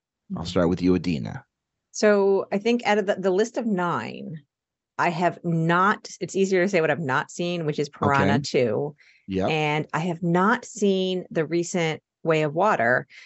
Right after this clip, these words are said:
Speaker 2: So when we were preparing for this episode, I was like, "Oh, you know, I should go just stream it." And it's not on streaming yet. Like, I'm
Speaker 1: Okay.
Speaker 2: now spoiled. I'm, like, expecting to see anything that was in the theater recently to,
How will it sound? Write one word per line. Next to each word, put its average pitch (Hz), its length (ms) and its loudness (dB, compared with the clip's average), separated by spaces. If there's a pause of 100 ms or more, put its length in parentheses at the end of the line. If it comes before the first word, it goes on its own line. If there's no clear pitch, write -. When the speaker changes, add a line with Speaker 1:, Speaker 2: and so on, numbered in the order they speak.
(120)
Speaker 2:
So - 140 2
when 180 160 4
we 202 100 4
were 208 60 2
preparing 226 500 0
for 226 100 -4
this 185 160 -2
episode, 233 400 -2
I 165 40 -2
was 165 100 -4
like, 170 160 0
"Oh, 202 180 4
you 175 120 -2
know, 175 140 0
I 180 60 -2
should 185 180 -6
go 160 240 4
just 165 240 -8 (100)
stream 180 440 0
it." 139 200 0 (380)
And 175 160 -2
it's - 160 -12
not 180 340 0 (120)
on 170 180 -2
streaming 170 600 -4
yet. 104 260 -6 (1300)
Like, 165 180 0
I'm 165 100 0
Speaker 1:
Okay. 180 40 2
Speaker 2:
now 202 180 2
spoiled. 185 800 0
I'm, 147 160 -4
like, 165 140 0
expecting 170 460 -4
to 175 60 -4
see 170 200 -6
anything 170 320 -2
that 151 100 -2
was 165 140 -4
in 160 40 -2
the 160 100 0
theater 175 320 2
recently 151 500 -2
to, 131 320 2